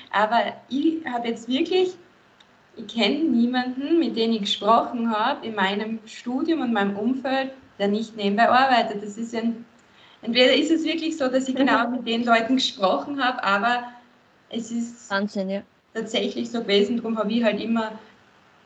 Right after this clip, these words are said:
Speaker 1: das so gehört gehabt und dann hab ich mir gedacht, „Okay,
Speaker 2: Ja.
Speaker 1: ihr seid alle irgendwie am ähnlichen Weg wie ich.“ Und es war dann eigentlich so, wie ich's wahrgenommen hab. Also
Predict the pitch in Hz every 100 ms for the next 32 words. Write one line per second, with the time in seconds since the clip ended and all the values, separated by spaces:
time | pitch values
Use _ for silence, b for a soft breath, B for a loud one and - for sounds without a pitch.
0 | _ 208 233 233 202 202 196 208 - 320
1 | 311 262 247 240 240 233 233 233 - -
2 | - 190 - 254 277 262 _ _ 226 226
3 | 214 233 - 214 214 240 247 240 233 247
4 | - 202 202 208 233 233 220 196 202 202
5 | 226 - 269 403 - - _ _ _ _
6 | _ _ _ _ _ _ - 226 226 220
7 | 208 - 190 202 208 202 202 - - _
8 | 175 185 196 202 196 202 202 202 170 185
9 | 196 180 185 185 175 - - _ _ _
10 | _ _ _ _ 196 202